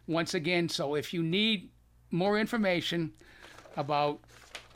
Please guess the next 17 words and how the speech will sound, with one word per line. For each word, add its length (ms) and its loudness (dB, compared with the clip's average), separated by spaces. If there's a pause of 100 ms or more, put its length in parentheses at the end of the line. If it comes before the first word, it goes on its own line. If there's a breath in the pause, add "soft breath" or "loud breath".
(140)
participating 720 2
in 100 4
any 220 4
way, 320 2
whether 260 0
it's 140 -2
an 120 -2
attendee 600 0 (240 loud breath)
or 180 0
a 60 -2
sponsor 720 0
or 320 0
any 300 2
other 160 -2
category 560 0
in 80 -2
between, 440 -2